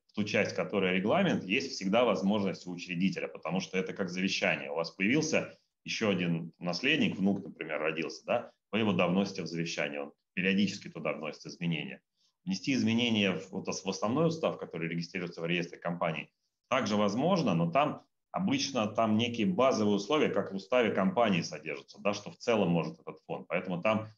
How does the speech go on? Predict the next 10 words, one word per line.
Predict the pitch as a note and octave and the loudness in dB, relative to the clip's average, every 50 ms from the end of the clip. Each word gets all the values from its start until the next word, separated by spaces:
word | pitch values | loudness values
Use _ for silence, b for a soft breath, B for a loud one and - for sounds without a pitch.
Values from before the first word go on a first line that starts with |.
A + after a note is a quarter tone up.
| _ _ | _ _
сильно | - - - C3 C3+ C3 A#2 G2+ | -16 -8 -6 -4 -2 0 2 2
детализированно | F#2+ G2+ F2 F2+ G#2+ G#2+ G#2 F#2+ A2 C#3 D3+ D3 C3 A2 G2+ F#2 | 2 2 2 2 4 4 4 4 4 4 4 4 4 4 4 2
не | F2 F#2 F2 | 2 0 0
прописывается, | - G#2 G2+ - - A#2+ G#2+ - F#2+ E2+ D#2+ D#2 - - - | 0 -2 -2 0 0 -2 -2 -2 -2 -2 -4 -4 -4 -8 -14
что | - - F2 | -8 -4 -2
именно | F2 E2+ E2+ E2 E2 | -2 0 0 0 0
данный | E2 F2+ F2+ E2+ E2 E2 | 0 2 2 2 2 0
конкретный | F2 E2+ E2+ F2+ F2+ E2+ - - D2 _ | -2 -4 -2 -2 -2 -2 -2 -6 -12 _
фонд | - D2 - - | -16 -16 -14 -12
может. | D#2 D2 C2+ C2 - | -10 -10 -10 -10 -12